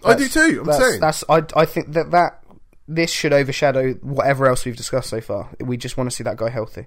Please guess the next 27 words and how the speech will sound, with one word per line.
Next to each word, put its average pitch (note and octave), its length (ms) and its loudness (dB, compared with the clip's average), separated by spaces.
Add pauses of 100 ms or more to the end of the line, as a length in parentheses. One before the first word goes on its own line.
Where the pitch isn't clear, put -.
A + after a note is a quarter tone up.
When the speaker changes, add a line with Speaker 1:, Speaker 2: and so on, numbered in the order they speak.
Speaker 1:
Yes. G2 340 -6
Speaker 2:
'Cause C#3+ 140 2
that B2+ 100 2
was C3 120 -2
horrific. - 600 0 (340)
And C#3 120 0
his C#3 120 -2
legs C#3+ 320 4
looked B2+ 160 -2
like, B2+ 180 2 (200)
like B2+ 680 0
they B2+ 100 -2
were B2 100 -2
made A#2+ 220 -4
of, A#2 280 -8
like, A#2 220 -4
Play-Doh. - 500 -6
Speaker 1:
They've B2 160 -2
Speaker 2:
It - 20 -4
was C3 120 2
Speaker 1:
moved B2 120 -4
him A2 100 -4
back G2 220 -2
to - 100 -12
Pittsburgh E2+ 600 -4
for, E2 440 -10
uh, D#2+ 200 -6